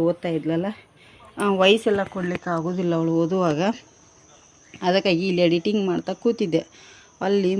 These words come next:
ಮಲ್ಲಿಗಿನ ಗಿಡದ ಹತ್ರ ಏನು ಕಾಣಿಸ್ಕೊತಪ್ಪ ಅಂದರೆ, ಸಿಕ್ಕಾಪಟ್ಟೆ ಹೆದರಿಕೆ ಆಯಿತು, ಮುಳ್ಳು ಹಂದಿ ಬಂದುಬಿಡ್ತು. ಅಯ್ಯೋ ದೇವ್ರೇ, ನನ್ನ ಫಜೀತಿ ನೋಡ್ಬೇಕು. ಅವಾಗ ಹೊರಗಡೆಯಿಂದ ಲಾಕ್ ಮಾಡ್ಕೊಂಡಿದ್ದೆ. ಅದಕ್ಕಾಗಿ ಓಡಿದೆ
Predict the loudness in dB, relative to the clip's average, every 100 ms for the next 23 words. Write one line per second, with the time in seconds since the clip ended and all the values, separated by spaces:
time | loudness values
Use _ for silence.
0 | 2 2 2 2 2 0 -4 -8 -4 -4
1 | -4 -10 -4 0 0 0 0 -2 -4 -8
2 | -4 -2 -2 -2 -6 -10 -20 -20 -20 -20
3 | -18 -14 -14 -6 -4 -4 -4 -6 -4 -6
4 | -6 -4 -4 -4 -2 0 2 2 2 2
5 | 0 0 0 -2 -4 -10 -12 _ -20 _
6 | _ -20 -20 -20 -20 -16 -6 -2 0 0
7 | -2 -2 0 2 2 0 -4 -10 -4 0
8 | 0 0 -2 -2 0 2 2 2 -4 -4
9 | -8 -8 -12 -16 _ -20 -20 -20 -6 -4
10 | -2 -4 -4 -4 -4 -6 -4 -4 -4 -6
11 | -6 -6 -8 -12 -16 _ -20 -20 _ _
12 | _ -20 -20 -20 -20 -10 -6 -2 0 0
13 | 0 -4 -8 -20 -20 -10 0 4 6 4
14 | 4